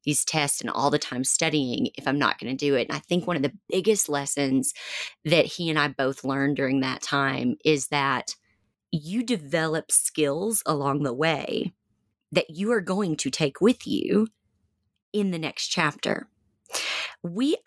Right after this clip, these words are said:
I don't really think, maybe for some people, maybe there's a few people out there that were really meant to know exactly what they're gonna do at eighteen,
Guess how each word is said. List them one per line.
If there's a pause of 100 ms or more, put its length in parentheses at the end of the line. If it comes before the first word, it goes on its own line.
I
don't
really
think,
maybe
for
some
people,
maybe
there's
a
few
people
out
there
that
were
really
meant
to (400)
know
exactly
what
they're
gonna
do
at
eighteen,